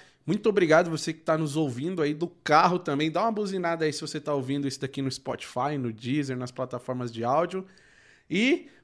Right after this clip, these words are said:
você que também tá nos assistindo aí, cara. Você que tá no plantão, você que tá em casa, tá sentado no sofá com a família aí.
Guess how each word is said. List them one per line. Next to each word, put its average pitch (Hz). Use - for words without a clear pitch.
você 190
que 196
também 214
tá 226
nos 220
assistindo 226
aí, 220
cara. 165
Você 151
que 160
tá 180
no 175
plantão, 175
você 165
que 165
tá 156
em 143
casa, 156
tá 151
sentado 147
no 147
sofá 143
com -
a 139
família 139
aí. 156